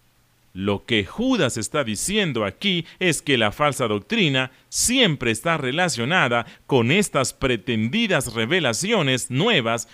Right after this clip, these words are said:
o adicionales que algunas gentes dicen estar recibiendo. La doctrina, la fe,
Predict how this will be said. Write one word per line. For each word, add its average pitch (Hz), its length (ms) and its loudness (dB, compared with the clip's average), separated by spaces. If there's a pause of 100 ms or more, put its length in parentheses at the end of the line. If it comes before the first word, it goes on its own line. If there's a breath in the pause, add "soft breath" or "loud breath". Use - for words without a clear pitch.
o 113 140 0
adicionales 147 840 0 (340 soft breath)
que 110 120 0
algunas 135 560 0
gentes 139 640 0
dicen 170 360 0
estar 120 360 -2
recibiendo. 139 640 -2 (2000)
La 120 140 0
doctrina, 131 720 2
la 117 160 -2
fe, 202 440 0